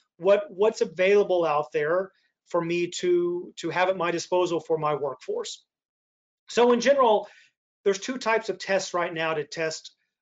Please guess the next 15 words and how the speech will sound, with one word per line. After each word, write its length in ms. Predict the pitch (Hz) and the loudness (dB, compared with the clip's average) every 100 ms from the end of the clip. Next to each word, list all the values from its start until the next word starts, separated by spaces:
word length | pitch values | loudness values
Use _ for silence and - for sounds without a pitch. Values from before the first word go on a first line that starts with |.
| _ | _
for, 640 | - 165 156 147 151 151 _ | -2 2 4 2 0 -6 _
for 320 | _ 160 143 143 | _ -4 -4 -4
this 220 | 143 - | -8 -8
virus. 560 | 127 120 139 107 - _ _ _ _ _ _ _ _ | -8 -6 -6 -8 -10 _ _ _ _ _ _ _ _
One 180 | 151 190 | -4 0
is 160 | 214 - - | 0 -2 -4
actual 440 | 175 180 208 190 156 | -2 0 2 2 4
viral 400 | 160 180 185 175 | 2 2 0 -2
testing, 460 | 160 147 - 127 | -4 -6 -8 -12
right? 340 | 131 147 175 165 | -6 -4 -4 -2
That 180 | 160 170 | -2 -2
is, 260 | 160 - 160 | -4 -10 -4
that's 360 | 170 170 - | -2 -2 -4
gonna 240 | - 175 160 | -2 -2 0
be 380 | 165 165 160 | 0 0 -2